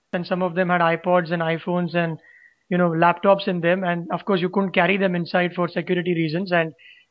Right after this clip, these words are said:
the organizers didn't have any booth to deposit those bags. So they ended up being in a stadi-, in, in a place which was out in the open without security or just one security guard, lots of rain.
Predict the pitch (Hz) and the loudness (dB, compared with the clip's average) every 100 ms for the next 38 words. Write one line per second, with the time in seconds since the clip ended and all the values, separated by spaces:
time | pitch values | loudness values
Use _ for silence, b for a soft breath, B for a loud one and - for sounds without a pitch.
0 | _ 170 170 170 185 190 180 190 165 190 | _ 2 4 4 4 4 4 2 2 0
1 | 160 175 185 202 165 b b b 196 196 | 0 2 2 2 -4 b b b -2 -2
2 | 180 165 208 196 - _ - 196 170 196 | 0 4 2 2 -8 _ -2 0 2 2
3 | 190 202 175 185 151 165 156 139 - _ | 2 2 0 -2 0 0 0 -6 -18 _
4 | _ _ - 175 175 170 190 202 196 175 | _ _ -8 -2 0 2 4 2 2 -2
5 | 180 190 185 180 175 160 - - 185 170 | -2 0 0 0 -2 -4 -10 -8 -4 -2
6 | 185 - 202 196 190 190 190 196 202 190 | -2 -4 -4 -2 0 0 0 0 2 0
7 | 185 196 180 359 - _ - 185 190 190 | 0 0 0 -4 -12 _ 0 2 2 2
8 | 175 160 185 190 180 165 175 170 170 180 | 2 2 2 2 2 2 2 2 0 4
9 | 175 165 180 170 160 175 - 170 175 175 | 4 4 4 4 4 0 2 2 2 -2
10 | B B - 185 185 175 175 165 170 165 | B B -8 -4 -2 0 2 4 4 4
11 | 165 165 190 151 156 180 180 175 | 2 2 0 0 2 4 4 0